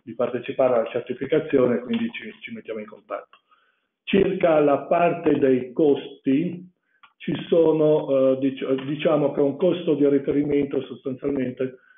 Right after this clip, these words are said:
eh, sono settecentcinquanta euro più iva, il costo oggi definito. Il, eh, c'è però la mo-, la possibilità in effetti di svolgerla per,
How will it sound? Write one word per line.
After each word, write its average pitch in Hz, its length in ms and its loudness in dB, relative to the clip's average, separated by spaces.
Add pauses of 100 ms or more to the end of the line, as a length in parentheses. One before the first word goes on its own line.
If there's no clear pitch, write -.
(120)
eh, 123 500 -4
sono 135 240 -2
settecentcinquanta 131 920 -2
euro 131 280 2
più 120 240 -6
iva, 107 400 -10 (520)
il 127 200 -12
costo 117 600 -8
oggi 117 280 -10
definito. 113 840 -18 (420)
Il, 160 340 0
eh, 131 600 2
c'è 160 220 0
però 147 300 2
la 135 140 4
mo-, 131 320 -2
la 135 80 0
possibilità 143 580 -2
in 131 160 2
effetti 131 380 -4
di 123 200 -6
svolgerla 123 840 -2
per, 120 640 -2